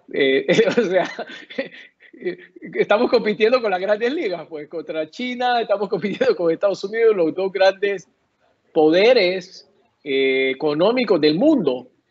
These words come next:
y estamos compitiendo contra ellos, eh, por lo cual posiciona a Panamá muy bien y todos deberíamos de sentirnos orgullosos de lo que se ha logrado y de lo que se pretende seguir, eh,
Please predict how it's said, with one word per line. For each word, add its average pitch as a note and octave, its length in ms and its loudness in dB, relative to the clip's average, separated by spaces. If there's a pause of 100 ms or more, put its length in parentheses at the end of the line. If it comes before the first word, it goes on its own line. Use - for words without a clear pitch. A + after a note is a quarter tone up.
(220)
y D#3 80 4
estamos E3 360 2
compitiendo F3+ 920 0
contra C3+ 480 0
ellos, B2+ 640 -2 (480)
eh, C3+ 340 2
por D3+ 100 0
lo C#3+ 140 0
cual E3+ 300 2
posiciona A3 640 0
a - 60 -8
Panamá D3+ 680 -4 (320)
muy D#3 160 0
bien G3+ 280 2
y F#3 140 -6
todos G#3+ 340 0
deberíamos D#3+ 380 0
de D#3 80 -4
sentirnos D#3 720 -4 (200)
orgullosos D3+ 1200 2 (440)
de C#3+ 100 0
lo C3+ 140 -2
que C#3 140 -2
se D3 140 -4
ha D#3+ 80 4
logrado F3 680 2
y D#3 140 -4
de C#3 140 -4
lo C#3 140 -8
que - 80 -14
se C3 140 -12
pretende D3+ 520 -4
seguir, D3 500 0 (500)
eh, B2+ 380 2